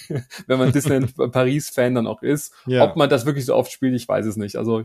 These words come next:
Speaker 1: ich hab so das Gefühl, in meinem Freundeskreis ist Monopoly nicht so das beliebte Spiel, <laughs> weil es halt immer acht Stunden irgendwie, ähm, gefühlt geht.
Speaker 2: Ich habe es
Speaker 1: Ähm,
Speaker 2: jetzt gesehen, es gibt eine extra lange Version, wem das normale Monopoly zu kurz ist. <laughs>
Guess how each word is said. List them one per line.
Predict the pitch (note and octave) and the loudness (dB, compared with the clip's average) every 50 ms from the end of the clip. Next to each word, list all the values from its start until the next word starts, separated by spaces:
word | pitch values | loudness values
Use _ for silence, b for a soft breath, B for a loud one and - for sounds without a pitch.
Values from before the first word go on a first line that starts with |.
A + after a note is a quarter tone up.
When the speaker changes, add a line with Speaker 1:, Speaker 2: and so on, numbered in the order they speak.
| - | -8
Speaker 1:
ich | - - | -8 -6
hab | D3+ D3 | -4 -4
so | - D3+ | -2 -4
das | C#3+ B2 | -6 -6
Gefühl, | - C3+ A#2+ D3 | -6 -6 -4 -4
in | C#3 | -2
meinem | C#3+ C3 C3 B2+ | 0 -2 0 0
Freundeskreis | C3 B2+ C3 B2+ B2+ - B2+ B2 B2+ | 0 0 0 -2 -2 -2 -2 -2 -2
ist | B2 A#2+ | -4 -6
Monopoly | C#3 C3+ C#3 C#3 C3 D#3 C#3+ C3+ C#3+ C#3 | -6 -4 -4 -4 -4 -4 -4 -2 -2 -4
nicht | C#3 C#3 B2+ - - - | -4 -6 -8 -10 -12 -12
so | B2+ B2+ C3+ C#3 | -6 -4 -2 0
das | C#3+ D#3+ D3 - | 0 -2 -2 0
beliebte | - C#3+ C#3+ D#3+ D3 - E3 | -2 -2 -2 -2 -2 -2 -2
Spiel, | D#3 - - - - F#3 F3+ - F3 E3 D#3 B B B B | -2 -4 -4 -2 0 0 0 0 0 -2 -2 B B B B
<laughs> | B B B - | B B B -4
weil | B2 A#2 | -2 -2
es | A#2+ A#2+ - | -2 -2 -2
halt | - A#2+ A#2 | -2 0 0
immer | B2+ B2+ B2 A2 | 2 2 2 0
acht | A2 - - | 0 -4 -6
Stunden | - - D3+ D3 D3 D3 | -6 -4 -2 -2 -2 -2
irgendwie, | C3+ C#3 C#3+ C#3 C3+ C3 | -4 -4 -4 -2 -2 -2
ähm, | A#2+ B2 B2 C3 C3 B2+ B2+ B2 | -2 -2 -2 -4 -4 -6 -8 -8
gefühlt | A#2 B2 A#2+ - C3+ C3 C3 - | -8 -10 -6 -4 -4 -4 -4 -2
geht. | - B2 C3+ D3+ - - b b b b b b | -2 0 0 -2 -4 -8 b b b b b b
Speaker 2:
Ich | G#2 - | 0 4
habe | C3+ D3+ - | 4 6 6
es | - C3 | 6 4
Speaker 1:
Ähm, | E3 | 2
Speaker 2:
jetzt | D#3 - | 0 0
gesehen, | - C3+ B2 D3+ E3 | 0 0 2 2 2
es | C#3 A#2 - | 2 0 -2
gibt | - D3 - - | -4 -4 -4 -4
eine | - F#3+ - - | -4 -4 -2 -4
extra | E3+ F3+ - - - - A#2+ | -4 -4 -4 -2 0 2 2
lange | A2+ A2+ D3 G3 A3 F#3+ A#2 | 4 4 4 4 4 4 4
Version, | G2 F#2+ F#2+ F2 E2 F#2 F2+ F2+ F2+ | 2 0 -2 -2 -4 -4 -4 -2 -2
wem | F2+ G#2 A2 | -2 0 0
das | A2 G#2+ - - | 0 -2 -2 -2
normale | G#2+ G2 G2 G#2 C3 D#3 D#3 | -2 -2 0 0 0 0 0
Monopoly | B2 A2 A2+ A#2+ C3 C3+ - A#2 A2 A2+ G#2+ | 0 2 2 0 0 -2 -2 -2 -2 -2 -4
zu | - - - | -6 -10 -14
kurz | - - - D3+ D#3 D#3 - - | -16 -6 -2 0 0 0 -2 -8
ist. | - - - - - - | -14 -12 -10 -10 -10 -10
<laughs> | - | -12